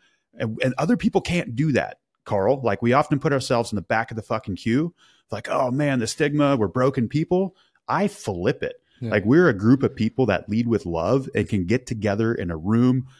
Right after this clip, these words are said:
Speaker 1: five, ten, fifty, hundreds of people and, and not shoot each other and focus on love,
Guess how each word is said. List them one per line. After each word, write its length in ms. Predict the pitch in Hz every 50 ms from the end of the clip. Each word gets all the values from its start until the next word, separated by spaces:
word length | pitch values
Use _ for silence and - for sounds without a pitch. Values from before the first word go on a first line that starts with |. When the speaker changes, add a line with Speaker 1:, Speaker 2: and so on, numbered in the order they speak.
| _ _ _ _
Speaker 1:
five, 400 | - 120 117 120 123 123 123 -
ten, 340 | - - 120 113 113 113 107
fifty, 400 | - - 127 120 - - 120 113
hundreds 380 | 107 - 117 117 117 113 -
of 80 | - -
people 480 | - 202 208 - - 98 85 90 104 - _ _ _ _ _ _ _ _ _
and, 380 | 117 120 123 120 117 113 110 -
and 300 | - 104 104 101 98 -
not 220 | 104 101 120 170 -
shoot 220 | - - 165 196
each 180 | 240 - - -
other 280 | 92 73 - - _ _
and 140 | - 104 101
focus 400 | - - 127 131 131 - 156 -
on 240 | - 147 147 143 123
love, 420 | 110 107 101 101 101 101 92 -